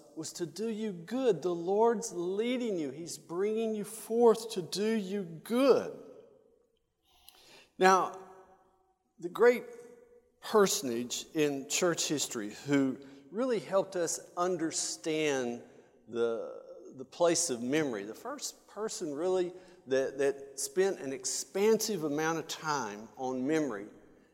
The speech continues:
in our history is none other than Saint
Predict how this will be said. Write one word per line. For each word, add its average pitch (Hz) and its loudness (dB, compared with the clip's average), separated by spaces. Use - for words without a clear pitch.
in 117 -10
our 170 4
history 117 -8
is - -14
none 185 2
other 151 2
than 139 -4
Saint 139 -4